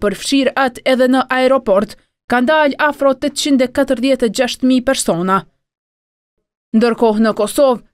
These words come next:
kanë hyrë mbi gjashtqind e nëntëdhjetë e pesë mijë. Kjo duke bërë që të ketë afro njëqind e pesëdhjetë e një mijë dalje më shumë se sa hyrje. Ndërkohë, në vitin dy mijë e njëzet e tre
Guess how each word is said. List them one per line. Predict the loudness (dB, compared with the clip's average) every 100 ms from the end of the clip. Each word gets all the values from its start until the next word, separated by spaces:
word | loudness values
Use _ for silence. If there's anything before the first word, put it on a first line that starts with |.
| -4
kanë | 0 4
hyrë | 4 6 4
mbi | 2
gjashtqind | 0 -2 -2 -4 -2 -4 -6
e | -4 2
nëntëdhjetë | 2 2 0 0 -2 -2 -2
e |
pesë | 0 0 -2 -4
mijë. | -4 -6 _ _
Kjo | -2 0
duke | 0 0 2
bërë | 2 0 -2
që |
të | -2 0
ketë | 0 0
afro | -2 0 2
njëqind | 2 2 0 0 0
e |
pesëdhjetë | 0 -2 0 0 0 2
e | 2
një | 4
mijë | 4 2 2
dalje | 2 2 2
më | 2 0
shumë | 0 0 0
se | 0 -2
sa | 0 -2 0
hyrje. | 0 2 2 0 -6 _ _ -4
Ndërkohë, | -2 2 2 4
në | 2
vitin | 0 2 2
dy | 4
mijë | 2 4 2
e |
njëzet | 0 -2 -2
e | 0
tre | 0